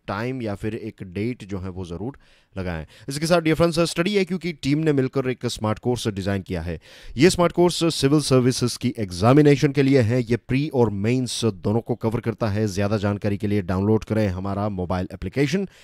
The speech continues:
टेंथ जुलाई यानी कि कल तक ईएमआई का ऑप्शन भी अवेलेबल है, तो make the most out of it। आज के लेक्चर की पीडीएफ़ को डाउनलोड करने के लिए check out my Telegram channel।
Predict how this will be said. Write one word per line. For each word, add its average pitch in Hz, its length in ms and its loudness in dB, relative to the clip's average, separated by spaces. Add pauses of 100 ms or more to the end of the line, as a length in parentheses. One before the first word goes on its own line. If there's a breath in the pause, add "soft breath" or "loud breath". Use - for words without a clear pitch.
(380 soft breath)
टेंथ 180 420 2
जुलाई 135 420 4
यानी 127 180 2
कि 143 140 -6
कल 156 300 4
तक 151 220 -2 (600 loud breath)
ईएमआई 143 480 4
का 135 160 -2
ऑप्शन - 560 -4
भी 127 200 2
अवेलेबल 107 580 0
है, 110 260 0
तो 135 200 -4
make 107 420 -2
the 104 160 0
most 139 280 4
out 123 140 -6
of 135 100 0
it। 135 80 -2
आज 127 200 0
के 143 120 0
लेक्चर 127 440 0
की 151 100 -6
पीडीएफ़ 139 260 0
को 135 80 2
डाउनलोड 120 360 4
करने 113 180 0
के 104 60 -4
लिए 110 140 2
check 101 200 -4
out 98 140 -2
my 95 120 -2
Telegram 147 380 2
channel। 147 320 0